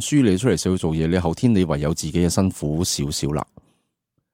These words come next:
譬如，我有個客人係，呃，做會計來去都做唔好，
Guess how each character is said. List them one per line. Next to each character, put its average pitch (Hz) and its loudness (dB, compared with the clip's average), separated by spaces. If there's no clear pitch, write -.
譬 117 6
如， 98 4
我 98 4
有 90 2
個 92 2
客 95 -2
人 76 -2
係， 80 0
呃， 80 0
做 - 2
會 80 0
計 85 0
來 73 0
去 90 2
都 104 2
做 87 -2
唔 69 -10
好， 65 -10